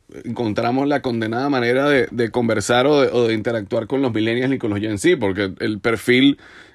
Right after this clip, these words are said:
es un perfil muy complicado a nivel comunicacional y a nivel de conexión si no, si no te restringes únicamente al, al tema de las redes sociales,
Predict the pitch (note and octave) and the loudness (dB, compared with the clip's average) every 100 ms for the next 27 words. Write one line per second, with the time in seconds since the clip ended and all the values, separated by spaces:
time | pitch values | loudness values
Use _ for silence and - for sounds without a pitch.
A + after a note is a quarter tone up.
0 | - B2+ C3 C#3+ C#3 D3 D#3 D3 C3+ A#2 | -2 0 2 0 2 2 2 0 -4 -4
1 | G2+ C3 D3 B2 B2 D3 C3 A#2 G#2 A2 | -2 0 2 0 0 -2 -2 -2 -4 -4
2 | A#2 D3 C3+ A2+ A#2+ C3 D3 A2 B2+ C3 | -4 -2 -2 -2 -2 -4 -6 -6 -4 -4
3 | D3 D3 A#2+ A#2 A#2+ C3 _ _ _ _ | -2 -2 0 0 0 -2 _ _ _ _
4 | _ _ _ - G#2 F#2 - F#2+ E2+ F#2 | _ _ _ -14 -12 -12 -10 -8 -8 -10
5 | G#2+ F#2+ G2 B2 A#2 A#2 A#2+ B2+ B2+ C3+ | -8 -6 -4 -4 -2 -2 0 2 2 0
6 | A#2+ A2 A2 C3+ C3+ A#2 G#2 A2+ C3+ G#2+ | -2 -2 -2 -2 -2 -4 -4 -2 -2 -2
7 | G#2+ A#2+ - - C#3+ G2 F#2 | 0 -2 -2 0 2 2 -4